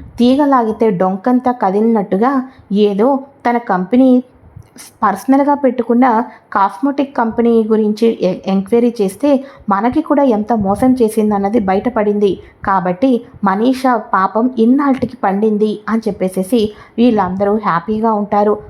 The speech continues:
అవును, మనీషా పాపం పండింది. ఇప్పుడు మా అందరికీ చాలా సంతోషంగా ఉంది బావగారు. ఏ తప్పు చేయకపోయినా తప్పు చేసినట్టు మీ వైపుకు నిందలు వేసింది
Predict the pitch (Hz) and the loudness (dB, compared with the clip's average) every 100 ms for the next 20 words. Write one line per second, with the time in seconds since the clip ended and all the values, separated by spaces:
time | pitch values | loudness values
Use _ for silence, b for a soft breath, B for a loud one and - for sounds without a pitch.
0 | - 202 208 214 208 - 202 190 226 262 | -4 -2 0 -2 -4 -10 -2 0 0 0
1 | 285 262 208 196 214 208 196 208 220 202 | -2 -2 -2 -2 -4 -2 -2 0 0 0
2 | - B - 214 - 359 302 214 190 220 | -4 B -6 -4 -2 0 0 0 -2 -4
3 | 233 254 233 214 - 190 214 269 269 233 | -4 -4 -4 -4 -4 -4 -2 -2 0 0
4 | 220 208 208 202 190 190 196 196 214 B | 2 2 0 0 0 0 0 0 -2 B
5 | B _ _ _ _ - - 254 233 240 | B _ _ _ _ -20 -4 0 2 0
6 | 254 240 240 202 190 226 214 202 247 262 | -2 0 -2 -2 -4 -4 -2 0 0 0
7 | B B 240 220 285 285 254 - 220 240 | B B -4 -2 -2 0 0 0 -2 0
8 | 240 208 190 196 247 240 208 214 254 214 | 0 0 0 -2 -2 0 0 2 2 2
9 | 208 220 208 202 | 0 -2 -2 -2